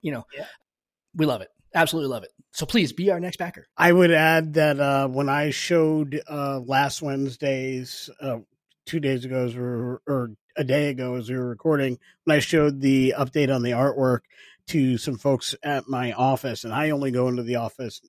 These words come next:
Speaker 2: now that I'm out of the, uh, out of training once a week, and I showed them, they're like, "Oh my God, that is, like, wow. Like, it was good
Speaker 1: Yeah.
Speaker 2: before, but wow."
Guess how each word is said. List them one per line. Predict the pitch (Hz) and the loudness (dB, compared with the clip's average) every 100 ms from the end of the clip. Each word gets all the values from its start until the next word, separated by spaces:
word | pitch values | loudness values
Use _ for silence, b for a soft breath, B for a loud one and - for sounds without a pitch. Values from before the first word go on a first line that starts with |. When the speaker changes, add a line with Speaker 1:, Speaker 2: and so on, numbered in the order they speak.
| _ | _
Speaker 2:
now | 127 127 | -6 -4
that | 123 123 | -2 -4
I'm | 123 | -4
out | 123 | -4
of | 120 117 107 | -6 -8 -10
the, | 123 110 101 | -10 -10 -12
uh, | 107 98 131 | -16 -12 -8
out | 120 | -8
of | 98 | -6
training | 147 135 127 - _ _ - | -8 -6 -12 -14 _ _ -2
once | 143 127 | 0 0
a | |
week, | 120 143 120 _ _ _ _ _ - | 0 0 0 _ _ _ _ _ -4
and | 143 | 0
I | 131 | 0
showed | - 143 139 | 0 2 2
them, | 131 117 | 2 2
they're | 127 | 4
like, | 131 117 127 | 4 2 2
"Oh | 135 | 2
my | 120 | 2
God, | 113 123 113 | 0 -2 0
that | 120 | -2
is, | 120 107 - _ _ _ _ _ _ _ | -2 -6 -14 _ _ _ _ _ _ _
like, | - - - _ _ _ | -2 -2 -6 _ _ _
wow. | 135 147 - 123 - - | 2 2 2 -4 -6 0
Like, | 139 - | 0 2
it | 180 | 4
was | 185 131 | 4 4
good | 117 160 | 2 2
Speaker 1:
Yeah. | 156 127 | 2 -2
Speaker 2:
before, | - 147 165 | 0 2 2
but | 139 113 | 0 -4
wow." | 110 123 135 135 127 | -4 2 6 6 4